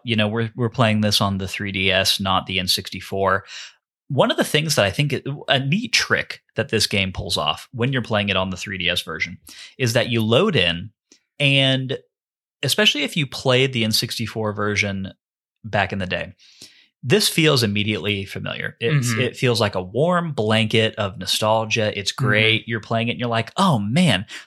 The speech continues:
Speaker 1: this is exactly what it, yeah, like, this is so, this is so
Speaker 2: Mm-hmm.
Speaker 1: faithful to what it looked like back in the day." And then you go and you look at screenshots of what it actually looked like back in the day.
Speaker 2: <laughs>
Speaker 1: And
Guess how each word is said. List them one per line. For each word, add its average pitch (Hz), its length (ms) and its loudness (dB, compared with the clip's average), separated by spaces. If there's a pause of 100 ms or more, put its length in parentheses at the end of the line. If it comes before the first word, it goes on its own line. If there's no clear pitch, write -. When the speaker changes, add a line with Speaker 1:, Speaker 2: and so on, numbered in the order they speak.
(120)
Speaker 1:
this 214 180 2
is 220 160 0
exactly 107 840 0
what 98 200 -4
it, 92 200 -6
yeah, 139 160 -2
like, 131 240 2
this 185 160 -2
is 120 160 0
so, - 300 0
this 143 220 -2
is 127 120 0
so 165 220 2
Speaker 2:
Mm-hmm. 160 60 -6
Speaker 1:
faithful 110 400 0
to 110 80 -6
what 104 100 -2
it 76 80 -8
looked 101 140 -8
like 101 160 -6
back 98 180 -4
in 98 80 -10
the 92 60 -10
day." 90 180 -6 (540)
And 131 120 0
then 233 140 0
you 349 100 2
go 185 400 4
and 147 140 2
you 131 80 0
look 151 220 -2
at 127 60 -2
screenshots 101 840 -2
of 107 80 -6
what 113 120 0
it 117 80 0
actually 139 380 0
looked 87 220 -10
like 90 200 -8
back 87 220 -6
in 95 80 -12
the 90 80 -10
day. 87 360 -6
Speaker 2:
<laughs> - 220 -6
Speaker 1:
And 190 720 0